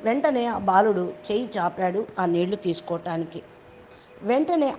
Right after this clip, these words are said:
ఆ వ్యక్తి, "ఉండు బేటా, నీళ్లు నువ్వు తాగటానికి కాదు, ఆ యొక్క పంపు కోసం" అన్నాడు. "అసలే నేను దప్పిక్కొని ఉన్నాను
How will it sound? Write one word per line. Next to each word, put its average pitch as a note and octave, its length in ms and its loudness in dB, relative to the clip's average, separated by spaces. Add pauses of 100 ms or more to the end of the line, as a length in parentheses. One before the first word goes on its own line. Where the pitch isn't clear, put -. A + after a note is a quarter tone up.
ఆ G#3+ 120 4
వ్యక్తి, G3+ 580 -2 (320)
"ఉండు A3+ 180 0
బేటా, F3+ 480 -4 (1500)
నీళ్లు C#4+ 380 4
నువ్వు A#3+ 360 0
తాగటానికి G3 800 -2
కాదు, E3+ 560 -2 (1000)
ఆ A3 100 8
యొక్క G#3+ 420 0 (320)
పంపు D4 260 6
కోసం" G3 460 -4 (240)
అన్నాడు. E3+ 420 -4 (1040)
"అసలే A3+ 360 4
నేను C#4 280 2
దప్పిక్కొని G#3+ 540 0
ఉన్నాను F3+ 840 -2